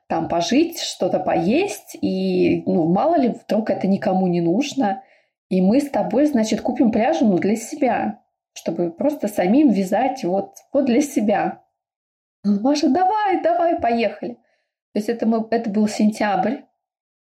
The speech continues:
и девятнадцатого года, и первого октября мы уже сделали объявление, что мы едем, и, по-моему, десятого октября уже состоялась первая совместная закупка.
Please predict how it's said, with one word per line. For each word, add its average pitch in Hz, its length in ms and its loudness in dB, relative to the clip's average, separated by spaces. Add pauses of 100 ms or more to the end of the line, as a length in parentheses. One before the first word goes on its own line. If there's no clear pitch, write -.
(180)
и 208 520 2
девятнадцатого 196 640 -2
года, 294 340 2
и 196 520 0
первого 208 380 0
октября 196 480 -2
мы 262 180 4
уже 185 220 0
сделали 185 380 0
объявление, 180 540 0
что - 200 -4
мы 180 120 0
едем, 190 440 0
и, 175 80 -2
по-моему, 254 460 4
десятого 202 520 0
октября 190 400 -2
уже 226 180 0
состоялась 214 600 0
первая 202 340 -2
совместная 180 580 -2
закупка. - 600 -6